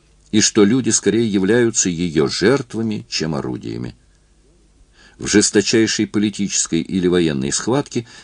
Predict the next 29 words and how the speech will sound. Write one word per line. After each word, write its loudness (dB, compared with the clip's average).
я 4
не 2
перестаю 0
видеть -4
некий 2
общий 2
фронт -2
с 2
общим 0
противником. -6
Из-за 0
своего 4
эгоцентризма -4
я 4
абсолютно 2
непригоден 0
к -12
братоубийственным -4
войнам. -8
И, -2
кроме -2
того, -4
я 2
не 2
смог -2
бы -4
стать -4
хищным -8
политиком, -4